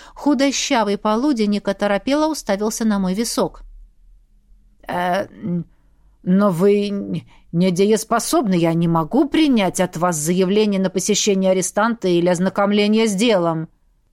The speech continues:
Наверное, если бы он встал и отвесил мне пощечину, я бы восприняла это проще. Но он лишь сконфуженно развел руками, показывая, что ничего не может поделать.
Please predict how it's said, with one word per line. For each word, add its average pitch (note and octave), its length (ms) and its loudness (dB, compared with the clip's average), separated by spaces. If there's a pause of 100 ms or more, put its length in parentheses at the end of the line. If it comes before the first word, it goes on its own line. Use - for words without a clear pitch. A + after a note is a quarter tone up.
Наверное, C4 420 2
если B3+ 280 0
бы A3+ 120 0
он B3 200 0
встал C4+ 380 0
и A3 40 2
отвесил A3 540 0
мне G#3+ 200 2
пощечину, A#3 640 0
я G#3 180 0
бы G3+ 120 -2
восприняла G#3 640 0
это G#3 180 -2
проще. G3 540 -2 (400)
Но B3 180 4
он C4 220 2
лишь B3+ 260 0
сконфуженно B3 800 -2
развел A#3+ 400 0
руками, C#4+ 380 -2
показывая, F#3 600 -4
что G3 200 -4
ничего F#3+ 400 -2
не F3+ 120 -2
может G3+ 280 -4
поделать. A#3 560 -4